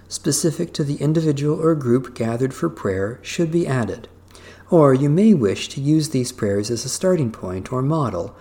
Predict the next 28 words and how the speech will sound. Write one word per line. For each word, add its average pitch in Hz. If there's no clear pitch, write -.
for 160
extemporaneous 131
prayer. -
Joining 180
the 185
church's 120
prayer. -
Participating 202
in 160
daily 139
prayer 101
is 120
like 135
stepping 151
into 139
a 170
stream 101
that 120
is 131
already 98
flowing. 104
Wherever 165
we 196
are 107
and 143
whenever 165
we 107
pray, 104